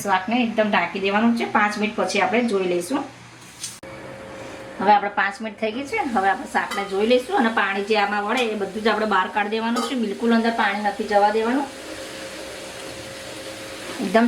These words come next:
સરસ એવી આપણી કોબીજ આ પાંચ જ મિનિટ થતી હોય છે. આ કોબીજ ચડતા વાર નથી લાગતી. અને હવે આપણે એની અંદર જે આ મરચાં સમાર્યા હતા એ અંદર એડ કરી દઈશું. બે ટામેટા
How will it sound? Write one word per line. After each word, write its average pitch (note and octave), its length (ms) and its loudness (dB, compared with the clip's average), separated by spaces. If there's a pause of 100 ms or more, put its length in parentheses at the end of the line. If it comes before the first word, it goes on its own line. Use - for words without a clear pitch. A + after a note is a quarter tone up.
સરસ G#3 300 4
એવી G#3+ 160 6
આપણી G#3+ 240 -2
કોબીજ A3+ 320 2
આ G#3+ 140 2
પાંચ G3+ 180 0
જ A#3+ 200 -4
મિનિટ A#3 180 -2
થતી G#3+ 260 2
હોય A3 120 0
છે. C#4+ 120 4
આ C#4 100 2
કોબીજ G#3 300 0
ચડતા G3 460 2
વાર F#3+ 180 2
નથી A3+ 260 -2
લાગતી. - 300 -2 (1000)
અને G#3+ 120 2 (100)
હવે G3+ 160 4
આપણે G#3 200 2
એની G#3 160 -2
અંદર A#3 240 2
જે G#3 140 6
આ G3 80 2 (100)
મરચાં G3 380 0
સમાર્યા A#3 340 2
હતા G#3 200 -4
એ G#3 140 2
અંદર G#3 140 2 (100)
એડ - 140 -2
કરી G#3 160 0
દઈશું. F#4 280 -2 (1120)
બે G3+ 140 6
ટામેટા G3+ 440 2